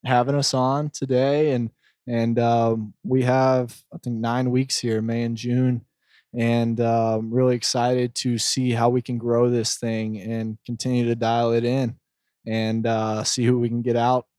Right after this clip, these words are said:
here and get involved and continue to grow this space because, um,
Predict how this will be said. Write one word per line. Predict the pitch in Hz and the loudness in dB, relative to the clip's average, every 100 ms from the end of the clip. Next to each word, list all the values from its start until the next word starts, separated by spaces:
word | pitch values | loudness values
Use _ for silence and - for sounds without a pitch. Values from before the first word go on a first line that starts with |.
| _ _ _ - | _ _ _ -10
here | - 139 156 170 160 | 0 4 6 6 6
and | 110 107 | 4 0
get | 123 - | -2 -2
involved | 117 123 139 160 165 165 165 143 | -2 2 4 4 4 2 0 -2
and | 202 120 - | -4 -4 -8
continue | 113 - 120 120 | -10 -4 0 0
to | |
grow | 117 120 117 | 0 2 2
this | 117 | 0
space | - - 113 104 | -4 -2 -4 -4
because, | - - - 120 113 104 - _ _ _ - | -10 -8 -4 -2 -2 -4 -8 _ _ _ -6
um, | 113 113 110 107 | -2 0 -2 -6